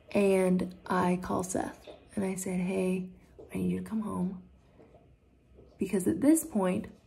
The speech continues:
I am also feeling a considerable amount of pain in my arms, but specifically my left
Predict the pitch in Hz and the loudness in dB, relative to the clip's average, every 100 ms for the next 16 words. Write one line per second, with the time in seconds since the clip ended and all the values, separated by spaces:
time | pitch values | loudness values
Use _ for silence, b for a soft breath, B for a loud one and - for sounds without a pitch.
0 | - B B B B _ 196 214 220 220 | -20 B B B B _ -4 -2 0 -2
1 | 254 302 262 220 202 185 190 190 220 233 | -4 -6 -4 -4 -4 -8 -6 -4 -2 -2
2 | 247 233 233 - 190 185 185 B B B | -2 -6 -8 -8 -4 -2 -4 B B B
3 | - 196 185 180 185 208 - 190 190 226 | -4 0 0 -2 -2 -2 -4 -4 -4 -6
4 | - - 180 190 180 240 240 240 226 320 | -10 -8 -6 -4 -4 -4 -4 -2 -2 -2
5 | - | -4